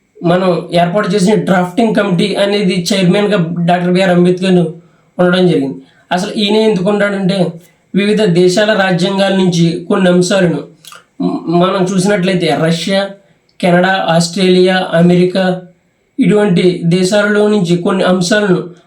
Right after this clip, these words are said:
మన భారతదేశానికి కావలసిన అప్పుడున్న పరిస్థితులను బట్టి ఏ అయితే ఉపయోగపడతాయో అటు-, అటువంటి అంశాలని మనకి తీసుకుని రాజ్యాంగంలో రూపొందించడం జరిగింది.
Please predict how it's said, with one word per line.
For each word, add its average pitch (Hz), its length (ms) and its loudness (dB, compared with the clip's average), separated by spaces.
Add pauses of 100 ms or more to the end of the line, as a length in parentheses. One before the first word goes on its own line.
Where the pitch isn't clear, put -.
(100)
మన 180 160 2
భారతదేశానికి 180 1200 -2 (240)
కావలసిన 180 600 0 (1040)
అప్పుడున్న 196 440 0
పరిస్థితులను 185 480 0
బట్టి 180 380 2
ఏ 190 280 2
అయితే 202 200 0
ఉపయోగపడతాయో 190 760 0
అటు-, 190 680 0
అటువంటి 185 360 2
అంశాలని 202 640 0 (380)
మనకి 185 360 0 (180)
తీసుకుని 185 680 0
రాజ్యాంగంలో 185 580 0
రూపొందించడం 175 640 2
జరిగింది. 143 440 -2